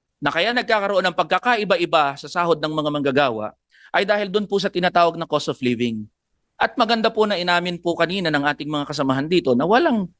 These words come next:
walang uniform na pagtatakda ng cost of living. Pero Madam Chair, pasimplihin na lang po natin ang usapan.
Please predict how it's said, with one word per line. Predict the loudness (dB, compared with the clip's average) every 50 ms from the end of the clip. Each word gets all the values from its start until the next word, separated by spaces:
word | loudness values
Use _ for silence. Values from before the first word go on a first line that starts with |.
| _ _ _ _ 2 6
walang | 6 6 8 6 6 4 4 2 0
uniform | 0 2 2 2 2 0 0 0 -2 0 0
na | 0 0
pagtatakda | 0 -2 -2 -4 -4 -4 -4 -4 0 4 6 6 6 6
ng | 2 -2
cost | 0 0 0 2 0
of | -2 -2 0
living. | -2 -2 0 0 0 -2 -2 -6 _ _ _ _ _ _ _ _ _ _ _ _ _ _
Pero | 4 6 6 6
Madam | 6 4 2 2 0 -6 -4 -2
Chair, | 2 2 2 2 2 -2 -10 _ _ _ _ _ _ _ _ -2
pasimplihin | -2 0 2 0 0 2 4 2 4 4
na | 2 0
lang | 0 0
po | 2 0 2
natin | 4 4 2 2 0 -2 -2
ang | -2 -6 -4
usapan. | -4 -4 -6 -4 -6 -10 -12 -12